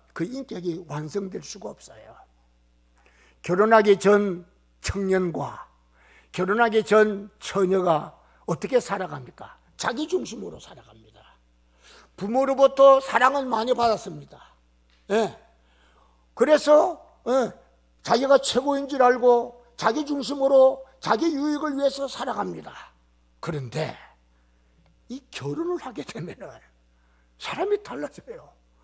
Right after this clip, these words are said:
자기 중심으로 살아가는 자가 남편 중심으로 살아가게 됩니다.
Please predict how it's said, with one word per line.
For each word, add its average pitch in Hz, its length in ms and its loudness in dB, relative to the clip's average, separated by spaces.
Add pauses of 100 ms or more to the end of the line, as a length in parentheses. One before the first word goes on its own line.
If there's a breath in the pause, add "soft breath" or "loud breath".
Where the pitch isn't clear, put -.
(400 soft breath)
자기 359 340 0
중심으로 339 580 -6
살아가는 202 600 -12
자가 190 460 -18 (1400)
남편 254 760 -10
중심으로 160 560 -14
살아가게 - 520 -20
됩니다. - 220 -20